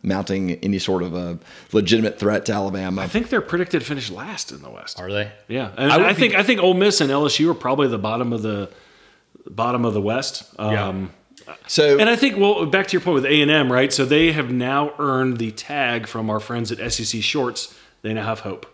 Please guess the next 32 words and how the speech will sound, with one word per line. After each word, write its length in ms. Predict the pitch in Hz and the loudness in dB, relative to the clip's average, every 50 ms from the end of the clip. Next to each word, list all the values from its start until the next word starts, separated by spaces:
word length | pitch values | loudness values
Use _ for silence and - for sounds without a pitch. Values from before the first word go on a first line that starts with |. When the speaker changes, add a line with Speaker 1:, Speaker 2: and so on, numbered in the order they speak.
| _ - | _ -2
Speaker 1:
They 100 | 131 127 | 0 2
have 80 | 120 165 | 4 4
Speaker 2:
Hope 80 | 180 120 | 4 4
Speaker 1:
hope. 60 | 110 | 4
Speaker 2:
has 100 | 104 98 | 4 4
been 140 | 160 170 170 | 2 2 2
Speaker 3:
Yeah, 60 | 156 | 2
they 40 | 120 | 2
have 60 | 117 | 0
Speaker 2:
bestowed. 320 | 110 - 165 160 156 151 - | 2 4 4 4 6 4 2
Speaker 3:
hope. 120 | - - | 0 -2
Yeah. 180 | 117 107 90 - - | -2 -2 -2 0 2
Speaker 2:
We, 280 | 151 165 175 180 180 | 2 4 4 4 2
we, 420 | 151 147 160 165 175 180 185 180 151 135 | 2 2 4 4 4 4 2 2 0 2
we, 460 | 147 160 175 180 185 170 143 - - - | 2 4 4 4 2 0 -2 -6 -8 -4
we 100 | 135 147 | -4 -2
shed 300 | 147 - - 160 165 175 | 0 2 2 4 2 2
hope 400 | 139 151 185 220 220 - - - | 2 2 0 0 0 -2 -10 -4
when 160 | 147 147 147 | 0 2 4
we 80 | 147 147 | 4 4
won. 320 | 143 160 185 233 277 277 - - - - - - - _ _ | 4 4 2 2 0 -2 -4 -8 -20 -20 -20 -20 -20 _ _
Um, 440 | - 110 110 110 110 110 107 113 - - | -4 0 0 2 2 2 0 -2 -4 -2
now 220 | 123 123 127 131 | 0 2 2 2
hope 240 | 113 131 147 147 143 | 2 2 0 2 2
is 80 | 127 123 | 0 2
moving 240 | 135 127 127 127 | 2 2 2 2
on 140 | 127 127 127 | 2 2 0
to 60 | 117 | 0
Texas 340 | 107 - 135 131 - - 117 | 0 -2 -2 -2 -2 -2 -2
A 60 | 131 123 127 | 0 0 2
and 100 | 123 127 | 2 2
M. 220 | 127 131 131 123 | 2 2 2 0